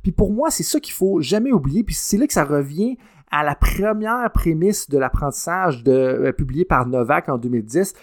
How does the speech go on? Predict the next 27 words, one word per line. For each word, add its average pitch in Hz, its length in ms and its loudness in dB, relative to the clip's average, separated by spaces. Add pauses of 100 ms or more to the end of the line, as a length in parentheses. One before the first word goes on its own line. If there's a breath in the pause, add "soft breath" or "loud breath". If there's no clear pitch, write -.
(140 soft breath)
c-, - 300 -10
comme 147 220 0
de 135 80 4
quoi 165 340 0
que - 100 -2
l'apprenant 151 680 2
doit 123 280 2
choisir 143 440 0
d'apprendre. 110 480 -2 (420 soft breath)
Mais 147 160 2
en 302 140 2
bout 202 140 2
de 147 60 -4
ligne, 220 180 2
en 147 160 4
donnant 254 260 4
le 190 60 4
choix 262 320 -4
à 165 80 4
l'apprenant 120 680 0 (240 soft breath)
de 127 80 4
voir 139 240 4
c'est - 140 -2
quoi 247 240 0
l'ordre 156 300 6
des 120 160 -2
exercices, 135 680 -4